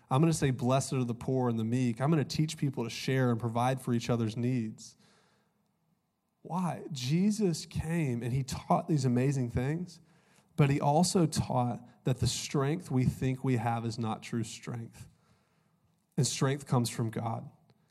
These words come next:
And y'all, that is a total affront to the way that the world thinks. John fifteen, nineteen through twenty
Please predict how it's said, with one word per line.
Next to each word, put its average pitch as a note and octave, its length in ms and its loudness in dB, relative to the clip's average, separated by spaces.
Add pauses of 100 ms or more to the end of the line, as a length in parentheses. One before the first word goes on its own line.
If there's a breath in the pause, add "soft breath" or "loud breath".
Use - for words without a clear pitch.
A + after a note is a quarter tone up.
(180 soft breath)
And C#3+ 100 2
y'all, B2+ 200 6
that C#3 200 6
is C#3+ 180 0
a B2 120 4
total E3 840 0
affront B2 920 -2
to - 120 -4
the A#2 140 0
way A2+ 420 0
that A2+ 220 -6
the A#2 80 -2
world G#2+ 640 -4 (600 soft breath)
thinks. - 760 -2 (1900)
John C3+ 220 6
fifteen, C#3+ 560 0
nineteen B2+ 340 -2
through B2 160 -2
twenty A#2+ 340 -2